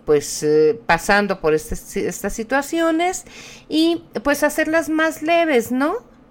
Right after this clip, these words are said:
Hacer más leve, eh, la enfermedad, porque, y aceptarla, porque si ya la tengo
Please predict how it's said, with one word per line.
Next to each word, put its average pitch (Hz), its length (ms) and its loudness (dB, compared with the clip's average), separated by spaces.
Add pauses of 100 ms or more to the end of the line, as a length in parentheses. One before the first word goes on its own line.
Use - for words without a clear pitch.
(120)
Hacer 277 320 -2
más 285 280 2
leve, 262 920 2
eh, 208 40 0
la 220 100 2
enfermedad, 294 560 2
porque, 208 320 -2 (320)
y 233 60 6
aceptarla, 269 760 -2
porque 190 300 -6
si 202 160 -6
ya 226 160 4
la 269 240 0
tengo 233 480 -2